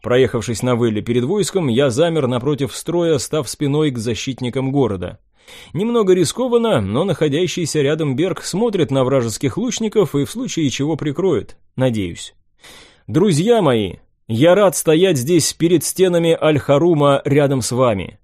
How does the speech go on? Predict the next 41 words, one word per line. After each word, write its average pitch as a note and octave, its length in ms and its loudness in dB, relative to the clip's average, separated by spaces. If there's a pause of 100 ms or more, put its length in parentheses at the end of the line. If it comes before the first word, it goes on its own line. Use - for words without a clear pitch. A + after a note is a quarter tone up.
(340)
Для C#3 220 4
меня F3 300 4
честь, - 600 0
что - 240 -2
столько D3+ 420 2
доблестных C3+ 580 0
воинов C#3 540 2
идут B2 300 -2
за A#2 120 2
мной. A2+ 380 0 (420)
Сражаются D#3 760 2
со D#3 160 0
мной E3 280 0
плечом D3+ 460 0
к - 100 -16
плечу D3+ 500 2
за C3 160 2
благое C#3 520 4
дело. A2 400 0 (360)
Я D#3 200 4
рад F3 360 2
и D3+ 120 2
горд, D#3+ 480 2
что - 220 -4
могу F3 260 0
вести D#3+ 480 -2
вас C#3+ 560 0
в G2+ 160 -8
бой. G#2+ 420 0 (240)
После D3 400 4
нашей B2+ 380 -2
победы B2 720 0
мы D#3 220 2
еще D#3+ 540 2
на D3 180 2
один A#2+ 260 0
шаг D3 400 0
приблизимся C3 840 0
к G2 160 -6
другой B2+ 480 2
победе, G2+ 600 -2